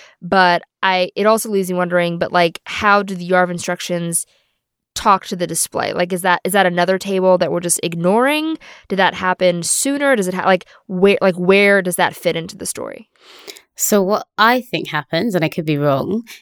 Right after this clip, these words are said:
Speaker 2: is that every time something happens on the stack, like, something is processed, that's actually calling out to a bit of the, the Ruby C code. So for example, when we had,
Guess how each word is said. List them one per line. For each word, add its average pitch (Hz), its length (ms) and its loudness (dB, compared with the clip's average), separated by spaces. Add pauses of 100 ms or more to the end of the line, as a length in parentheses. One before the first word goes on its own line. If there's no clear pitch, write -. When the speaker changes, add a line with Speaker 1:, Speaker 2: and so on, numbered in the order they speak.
Speaker 2:
is 170 160 0
that 196 160 -2
every 240 240 0
time 208 580 2
something - 440 -2
happens 165 420 -6
on 160 80 -2
the 147 60 -4
stack, - 400 -4
like, 151 100 -8
something 156 300 -4
is 151 120 -4
processed, - 720 -4 (440)
that's - 220 0
actually 196 260 -6
calling 175 420 2
out - 160 -4
to - 140 -6
a 147 40 -8
bit 175 260 2
of 151 220 -4
the, 208 320 2
the 160 100 0
Ruby 151 380 0
C 151 220 -2
code. 139 260 -6
So - 120 -8
for - 100 -2
example, 151 600 0 (280)
when 165 180 6
we 165 120 4
had, 151 460 -2